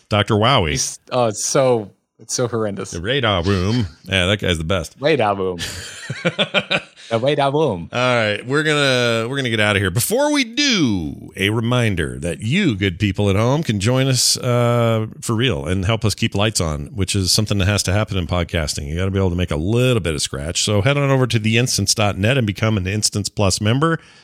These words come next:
Speaker 1: by signing up to our support system. It's super easy. Couple of clicks and you're in, and you will be a supporter of this show and get cool stuff in the mail. It's awesome. Go check it out. Read all about it. The instance dot net. And if you're trying to email us,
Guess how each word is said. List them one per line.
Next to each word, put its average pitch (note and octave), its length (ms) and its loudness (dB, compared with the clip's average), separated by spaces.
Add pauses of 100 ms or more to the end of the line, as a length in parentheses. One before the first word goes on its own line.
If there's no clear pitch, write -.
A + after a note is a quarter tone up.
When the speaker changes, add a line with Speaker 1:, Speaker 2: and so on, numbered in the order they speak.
Speaker 1:
by - 120 -4
signing A2+ 360 2
up A#2+ 140 0
to B2+ 80 2
our B2+ 80 4
support G#2+ 380 -2
system. F2 320 -2
It's E2+ 100 -2
super A#2+ 260 2
easy. C3 240 2
Couple B2 260 0
of A2+ 60 2
clicks - 260 0
and B2+ 60 0
you're A#2 140 2
in, D#3+ 240 2 (400)
and G2 180 -2
you A#2 280 2 (260)
will F#2 80 -2
be F#2+ 120 2
a F#2 60 2
supporter F#2+ 480 0 (220)
of D#2+ 120 -4
this E2+ 120 0
show E2+ 360 0
and F2+ 120 -2
get G#2+ 160 0
cool B2+ 140 2
stuff - 240 -2
in - 40 -2
the F2 60 -2
mail. D#2+ 300 -2
It's G#2+ 120 -2
awesome. G#2+ 320 0
Go F#2 140 -2
check A#2+ 200 0
it B2+ 60 6
out. C#3 160 2
Read B2 160 0
all B2+ 140 2
about G2+ 240 2
it. G2+ 140 -2
The G2+ 140 0
instance G2 440 0 (360)
dot G#2 460 0
net. B2+ 400 -2 (600)
And F2+ 240 0
if - 80 -2
you're - 60 -6
trying G2+ 220 2
to F2+ 120 0
email F#2 240 2
us, - 300 0